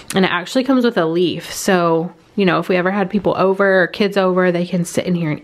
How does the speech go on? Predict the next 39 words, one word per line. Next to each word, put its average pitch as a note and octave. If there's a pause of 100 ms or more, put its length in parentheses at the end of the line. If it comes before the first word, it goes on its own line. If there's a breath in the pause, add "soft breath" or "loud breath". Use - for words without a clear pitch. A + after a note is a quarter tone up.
eat. A3+ (1500 loud breath)
I F#3
would G3
really F#3
like F3
to G#3+
get E3
a E3+
Nugget. D#3
<laughs> -
Unfamiliar F3
with F3
what F3
a E3
Nugget D#3+
is. D3
It's -
just, F3
like, F3
a E3+
modular E3
little D3+ (100)
kid F3
sofa E3+
that E3+
they E3
can, D#3
I -
mean, E3+
you F#3
can F#3
build D#3
forts -
out G3
of F#3+
them F3+
and E3+
everything E3
and D#3+